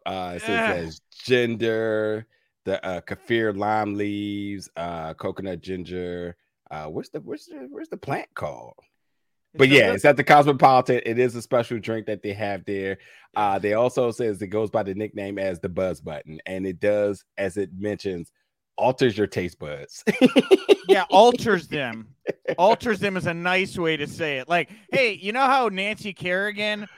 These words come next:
Speaker 2: altered, right? The, uh,
Speaker 1: <laughs>
Speaker 2: the, the knees of Ta-, was it Tanya Harding? Tanya
Speaker 1: Yeah.
Speaker 2: altered the knees of Nancy Kerrigan.
Speaker 1: Mm-hmm.
Speaker 2: Yeah, yeah,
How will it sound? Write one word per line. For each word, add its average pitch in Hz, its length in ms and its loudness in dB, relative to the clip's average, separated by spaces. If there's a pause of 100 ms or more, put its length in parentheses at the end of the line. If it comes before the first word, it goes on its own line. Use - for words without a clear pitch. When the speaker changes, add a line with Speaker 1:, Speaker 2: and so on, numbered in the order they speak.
(140)
Speaker 2:
altered, 208 720 2 (400)
right? 202 480 2 (120)
The, 170 260 0
uh, 151 440 0
Speaker 1:
<laughs> 143 60 -8
Speaker 2:
the, 147 340 -4
the 147 80 -10
knees 175 400 -6
of 160 80 -12
Ta-, 175 240 -4
was 170 140 -2
it 156 100 -16
Tanya 247 320 -2
Harding? 233 380 0
Tanya 277 420 -2
Speaker 1:
Yeah. 214 80 4
Speaker 2:
altered 202 340 0
the 185 60 -6
knees 180 300 -8
of 156 80 -12
Nancy 156 320 -10
Kerrigan. 127 400 -6
Speaker 1:
Mm-hmm. 107 360 0 (220)
Speaker 2:
Yeah, 202 220 4
yeah, 247 340 -6